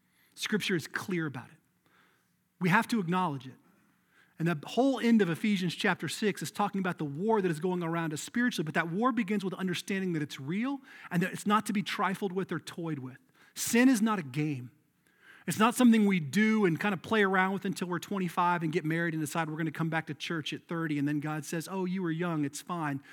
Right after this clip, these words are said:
Sin is death. It's not a game, it's not a joke.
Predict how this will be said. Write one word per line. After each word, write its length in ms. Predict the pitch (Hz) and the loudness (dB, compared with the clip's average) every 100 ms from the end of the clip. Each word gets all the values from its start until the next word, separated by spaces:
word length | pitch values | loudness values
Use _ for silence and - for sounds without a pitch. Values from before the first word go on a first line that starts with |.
| - | -12
Sin 320 | - - 220 | -8 -2 2
is 160 | 247 185 | 2 0
death. 320 | 151 165 120 - _ _ _ _ _ _ _ | -4 -6 -8 -14 _ _ _ _ _ _ _
It's 120 | - | -6
not 160 | 175 185 | -4 -2
a 60 | |
game, 300 | 160 175 180 | -2 -2 -2
it's 120 | 175 | -2
not 140 | 175 156 | -4 -6
a 60 | |
joke. 460 | 143 123 156 139 - | -6 -6 -6 -6 -12